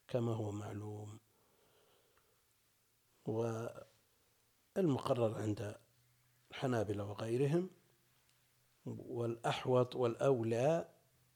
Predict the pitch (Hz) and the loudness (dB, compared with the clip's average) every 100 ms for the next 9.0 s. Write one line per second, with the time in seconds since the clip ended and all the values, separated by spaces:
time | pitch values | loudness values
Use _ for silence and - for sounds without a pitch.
0 | _ _ - - - 117 127 139 120 104 | _ _ -10 -8 -6 -4 -2 -2 -2 -4
1 | 107 - 143 135 101 - - - 95 101 | -6 -4 0 0 -2 -8 -12 -12 -12 -14
2 | - _ _ _ _ _ _ _ _ - | -20 _ _ _ _ _ _ _ _ -20
3 | - 110 - 107 - 123 123 120 - 139 | -6 -4 -4 -6 -4 0 0 -2 -4 -2
4 | 123 104 104 - 107 104 120 156 180 - | 0 -2 -4 -10 -8 -2 0 0 -4 -12
5 | _ _ _ _ _ _ 147 67 - - | _ _ _ _ _ _ -2 0 -2 -6
6 | - _ _ _ _ _ _ - 190 160 | -16 _ _ _ _ _ _ -8 -2 0
7 | 120 - 160 131 107 107 - 113 107 127 | 0 2 4 4 2 -2 -6 -4 0 2
8 | 156 170 - - 113 104 104 - - | 2 0 -4 -2 0 0 -2 -4 -10